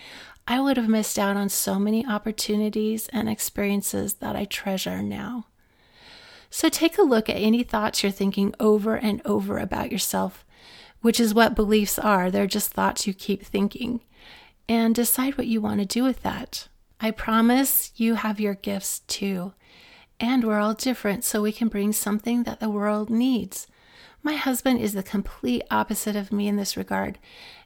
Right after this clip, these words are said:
and his gift of humor and energy brings value to the world too. There aren't any gifts that are better than others. They're all essential.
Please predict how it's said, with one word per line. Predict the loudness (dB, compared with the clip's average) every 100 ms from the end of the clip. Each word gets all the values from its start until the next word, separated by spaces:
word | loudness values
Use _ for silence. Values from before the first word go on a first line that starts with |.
| -2
and | 0 2 2
his | 0 -2 -2
gift | -2 -2
of | -4
humor | -4 0 2 4 4 2
and | 0 -2 0
energy | 0 0 -2 -2
brings | -2 -4 -2 -2 -4
value | -4 -2 -4
to | -4 -2
the | -2
world | -2 -4
too. | -4 -4 -4 -8 -16 -20 -20 -20 _
There | -2 0
aren't | 0 -2 -2
any | 0 0
gifts | 2 0 0 -2
that | -2 -2
are |
better | 0 0 2 0
than | 0 0
others. | -2 -2 -2 -4 -6 -8
They're | -8 -8 -4
all | -2 -2 -2
essential. | -4 -4 -6 -6 -8 -10 -12